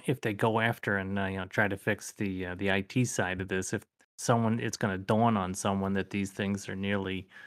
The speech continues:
unintelligible, and then they're gonna go after, after mitars and, uh, what is it, tars and mitafs? Is that it, uh, Alex?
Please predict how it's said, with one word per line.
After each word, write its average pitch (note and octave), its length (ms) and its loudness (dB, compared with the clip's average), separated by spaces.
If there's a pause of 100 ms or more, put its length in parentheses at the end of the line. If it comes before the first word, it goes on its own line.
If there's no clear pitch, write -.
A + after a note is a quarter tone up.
(300)
unintelligible, G#2+ 1000 4
and G2 120 0
then G2+ 120 2
they're G2 100 0
gonna G2 200 -2
go G2 200 0
after, F#2+ 520 -2 (100)
after G2+ 300 -2
mitars G2 840 0
and, F#2 180 -10
uh, F#2+ 220 -6 (400)
what F#2 120 -6
is F2+ 60 -12
it, - 60 -20
tars G#2+ 340 4
and G2 100 0
mitafs? A2+ 520 0
Is G2+ 100 -6
that G2 160 -2
it, G#2 160 -2 (100)
uh, G#2 160 0
Alex? A2 440 -6